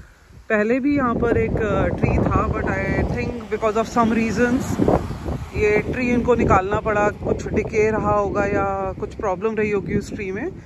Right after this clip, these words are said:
तो हमारे possession लेने के बाद इन्होंने यहाँ पर आकर एक tree plant किया है और साथ में एक bag भी लगाया है।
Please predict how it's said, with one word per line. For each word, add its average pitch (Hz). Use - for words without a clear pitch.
तो 196
हमारे 202
possession 202
लेने 190
के -
बाद -
इन्होंने 359
यहाँ 220
पर 202
आकर 185
एक -
tree 226
plant 196
किया 185
है 202
और 277
साथ 202
में 202
एक 180
bag 180
भी 226
लगाया 160
है। -